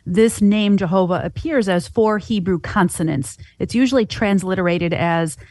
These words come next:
Y H W H or J H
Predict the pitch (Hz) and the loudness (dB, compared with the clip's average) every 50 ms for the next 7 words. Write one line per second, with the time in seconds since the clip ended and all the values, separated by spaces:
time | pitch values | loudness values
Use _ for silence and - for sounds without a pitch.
0 | _ _ - 170 202 202 208 202 - - 196 190 196 - - 202 190 185 196 190 | _ _ -2 2 4 4 4 4 2 0 -2 -2 -2 -4 -2 -2 -2 0 0 0
1 | 185 185 185 180 180 - - - 156 151 147 - - - 190 185 190 185 - 180 | 0 0 0 -2 -4 -6 -8 -8 -6 -6 -8 -6 -4 -2 0 0 0 0 -2 -2
2 | 175 180 185 - - - - | -2 -2 -2 -4 -8 -12 -16